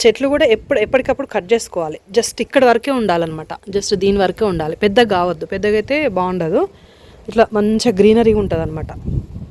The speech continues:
for example అక్కడ కూర్చున్నా కూడా ఆ టీ తాగుతూ ఏదన్నా, ఏదన్నా something పిల్లలు ఆడుకోవడము, ఇటు గ్రీనరీ కనబడుతూ ఉంటది మంచిగా అట్లా. అది గడ్డి గులాబీ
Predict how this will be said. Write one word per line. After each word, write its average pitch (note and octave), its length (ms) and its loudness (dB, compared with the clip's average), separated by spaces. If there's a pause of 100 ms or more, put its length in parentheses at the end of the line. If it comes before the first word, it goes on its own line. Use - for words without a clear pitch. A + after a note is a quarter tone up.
(680)
for A3 160 4
example A3+ 360 2
అక్కడ G3+ 140 0 (100)
కూర్చున్నా G#3 460 -2
కూడా A3+ 140 -4 (560)
ఆ F#3 120 -12
టీ G#3+ 200 2
తాగుతూ F3+ 400 2 (300)
ఏదన్నా, F3 300 0 (680)
ఏదన్నా C#4+ 280 4 (220)
something F#3+ 300 -2 (200)
పిల్లలు F#3+ 300 2
ఆడుకోవడము, F3+ 540 0 (380)
ఇటు F#3+ 200 4
గ్రీనరీ F#3+ 400 4
కనబడుతూ F3 480 -2
ఉంటది E3 300 -4
మంచిగా E3+ 440 -8 (180)
అట్లా. - 240 -8 (600)
అది F#3 180 2 (140)
గడ్డి G#3 240 6
గులాబీ A3 260 4